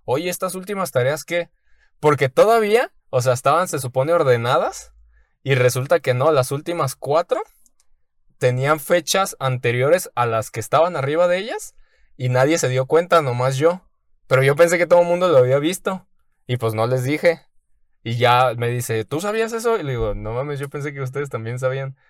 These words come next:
Dice, "No, pues ni pedo". Y yo así como que, "Güey, perdón, la neta yo pensé que sabían, o sea, que se habían puesto a ver las fechas". Porque se los dije en una clase, le dije al profe, "Oiga, profe, ¿qué pedo? Esta, esta se entrega antes que esta". Le digo, "¿Qué onda?". Le digo, "Son,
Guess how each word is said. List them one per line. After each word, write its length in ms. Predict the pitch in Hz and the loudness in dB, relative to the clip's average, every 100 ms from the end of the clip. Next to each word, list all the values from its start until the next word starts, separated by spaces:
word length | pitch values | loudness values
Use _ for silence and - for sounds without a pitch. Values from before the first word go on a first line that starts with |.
| _ | _
Dice, 200 | _ 104 | _ -8
"No, 340 | 113 143 160 143 | -2 2 2 0
pues 180 | 110 | -4
ni 160 | 107 95 | -6 -8
pedo". 360 | - 110 127 123 | -4 0 2 2
Y 80 | |
yo 60 | 113 | 0
así 120 | 107 | -4
como 200 | 123 117 | -6 -8
que, 80 | 104 | -2
"Güey, 220 | 107 123 | 4 4
perdón, 380 | 120 104 113 147 | 4 2 2 0
la 100 | 127 | -2
neta 200 | 123 139 | -2 -2
yo 140 | 135 | -2
pensé 240 | 135 135 135 | -4 -8 -6
que 120 | 143 | -6
sabían, 440 | 131 98 110 165 | -6 -4 -4 -4
o 40 | 135 | -4
sea, 140 | 120 | -4
que 100 | 113 | -2
se 80 | 110 | 0
habían 240 | 107 113 127 | 2 0 0
puesto 260 | 135 139 | 0 0
a 40 | 139 | -2
ver 140 | 139 | 0
las 140 | 135 - | -2 -2
fechas". 420 | 151 - 165 - _ _ _ _ _ | -6 -4 -6 -8 _ _ _ _ _
Porque 300 | - 123 123 | -2 2 2
se 120 | 117 110 | 2 0
los 180 | 110 | -2
dije 180 | 110 117 | -4 -6
en 80 | 139 | -6
una 200 | 139 131 | -4 -6
clase, 320 | 123 139 160 | -2 -2 -2
le 80 | 143 | -4
dije 140 | 127 139 | -4 -6
al 60 | |
profe, 200 | 131 131 | -4 -4
"Oiga, 220 | 120 139 139 | -2 -2 -2
profe, 260 | 147 147 | -4 -4
¿qué 100 | 135 | -6
pedo? 360 | 131 143 147 127 | -4 -2 2 4
Esta, 340 | 131 147 143 - | 2 -2 -6 -2
esta 360 | 135 - 135 | -2 0 -2
se 100 | 131 | 0
entrega 360 | 117 113 139 139 | -2 0 0 0
antes 240 | 143 143 | -4 -8
que 160 | - 147 | -6 -6
esta". 240 | 160 143 | -4 -6
Le 80 | 127 | -6
digo, 160 | 120 110 | -8 -8
"¿Qué 160 | 127 | -6
onda?". 320 | 131 156 156 131 _ _ _ _ | -6 -6 -8 -8 _ _ _ _
Le 120 | 110 110 | -6 -2
digo, 140 | 110 | 0
"Son, 360 | 117 127 139 | 2 0 -2